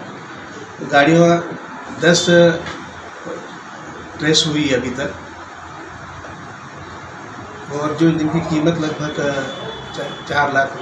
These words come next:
पचास हजार के करीब है। इसमें टीम में सराहनीय काम टीआई साहब का रहा, उनकी टीम गठित करके जो लगाया था।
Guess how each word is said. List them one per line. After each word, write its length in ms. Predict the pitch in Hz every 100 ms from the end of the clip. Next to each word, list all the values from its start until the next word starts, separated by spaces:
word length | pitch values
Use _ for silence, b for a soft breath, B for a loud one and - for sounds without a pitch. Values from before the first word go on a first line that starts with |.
| 131
पचास 300 | 120 135 -
हजार 200 | 120 120
के 340 | - - 120
करीब 580 | 120 - - - - -
है। 60 |
इसमें 240 | - 170 160
टीम 260 | 175 180
में 260 | 180 180 180 - - - -
सराहनीय 420 | 151 151 160 165
काम 320 | 160 156 156
टीआई 380 | - 143 135 143
साहब 320 | 151 139 139
का 80 | 143
रहा, 240 | 131 131 127 - -
उनकी 320 | - 147 - 143
टीम 100 | 135
गठित 400 | 123 139 135 131
करके 240 | 127 135
जो 120 | 127
लगाया 360 | 120 117 127 120
था। 140 | -